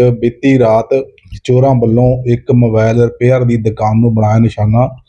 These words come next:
ਪੁਰਾਣੇ ਅਤੇ ਮੋਬਾਈਲ ਲੈ ਕੇ ਹੋਏ, ਅਮ,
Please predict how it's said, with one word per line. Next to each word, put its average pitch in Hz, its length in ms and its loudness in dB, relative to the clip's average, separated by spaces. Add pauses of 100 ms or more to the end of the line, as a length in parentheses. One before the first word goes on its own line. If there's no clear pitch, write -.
(580)
ਪੁਰਾਣੇ 143 500 2
ਅਤੇ 135 280 0
ਮੋਬਾਈਲ 120 480 2
ਲੈ 110 180 2
ਕੇ 110 200 -2
ਹੋਏ, 113 340 2
ਅਮ, - 840 -12